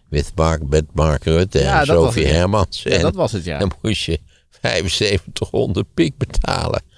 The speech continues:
Speaker 1: voor de meet and greet. Dan kreeg je ook nog een glaasje, eh, bubbels, zoals dat altijd heet, hè. Weg met alle alcohol, met, eh, met, eh, bubbels erin.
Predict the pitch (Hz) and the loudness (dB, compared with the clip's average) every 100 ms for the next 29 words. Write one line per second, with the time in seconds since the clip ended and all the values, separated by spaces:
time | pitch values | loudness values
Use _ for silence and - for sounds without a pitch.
0 | _ - - 85 90 110 - 95 80 80 | _ -6 -2 -2 0 -2 0 -2 0 0
1 | 101 113 - - 80 82 82 71 71 78 | -2 -4 -4 0 2 2 -2 -6 -4 -6
2 | - 82 76 73 - - - _ _ _ | -4 -2 -2 -6 -10 -14 -14 _ _ _
3 | - 73 64 58 73 87 82 98 113 - | -4 -2 -2 -4 2 4 6 4 2 2
4 | 110 107 - 104 104 101 92 92 98 98 | 2 2 0 -4 0 0 0 -2 0 0
5 | 95 - 73 85 139 _ _ _ - - | -4 -4 -2 -2 -6 _ _ _ -20 -20
6 | - - 95 - 90 92 - 95 90 85 | -8 0 0 0 0 0 2 2 4 4
7 | 90 85 78 80 76 69 69 67 - 67 | 4 4 4 4 4 4 2 0 0 -2
8 | 65 65 62 - 60 57 80 104 - - | 0 -2 -4 -6 -4 0 2 2 -2 -2
9 | 90 107 | -2 -2